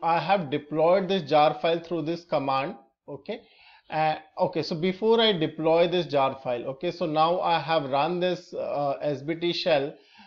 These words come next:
and my job server is running. So how do I access my job server?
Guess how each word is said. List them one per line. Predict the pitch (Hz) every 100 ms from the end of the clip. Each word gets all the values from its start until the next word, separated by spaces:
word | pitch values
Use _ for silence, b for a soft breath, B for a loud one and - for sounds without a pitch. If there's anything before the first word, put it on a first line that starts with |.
| B
and | - 143 143 147 147 143 - 143
my | 147 151 151 151 147 127
job | 156 180 208
server | 202 180 185
is | 180 180
running. | 139 139 151
So | 131 180
how | 180 185
do | 208
I | 202
access | 175 - 185 185
my | 180 143
job | 143 143
server? | - 160 170